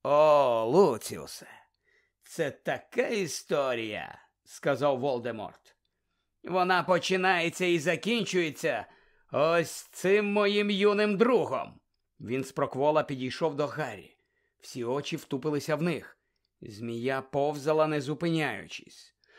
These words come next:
«Ви, либонь, знаєте, що причиною мого падіння називають ось цього хлопця, так?»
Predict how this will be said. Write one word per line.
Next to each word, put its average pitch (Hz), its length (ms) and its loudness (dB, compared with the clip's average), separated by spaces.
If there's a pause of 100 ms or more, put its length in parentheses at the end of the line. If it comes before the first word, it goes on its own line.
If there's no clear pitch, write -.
(120)
«Ви, 208 120 10
либонь, 226 380 8
знаєте, 160 640 2
що 147 200 0
причиною 180 600 0
мого 175 240 4
падіння 208 680 4 (380)
називають 196 720 6
ось 185 320 6
цього 180 440 6
хлопця, 147 840 0
так?» 160 640 -6